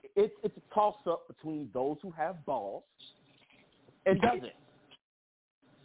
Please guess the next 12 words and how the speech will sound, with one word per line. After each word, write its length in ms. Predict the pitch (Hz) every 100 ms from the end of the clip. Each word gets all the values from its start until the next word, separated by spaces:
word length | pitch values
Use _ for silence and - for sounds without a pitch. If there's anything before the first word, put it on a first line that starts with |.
| 113
We're 160 | 160
gonna, 320 | 160 151 135 113 110 -
we're, 200 | 107 131
we're 100 | 123
gonna 140 | 131 120
put 200 | 131 -
you 120 | 117
over 140 | 107 101
there, 160 | 104 -
Susie, 220 | 113 92
with 160 | 92 -
those 200 | 107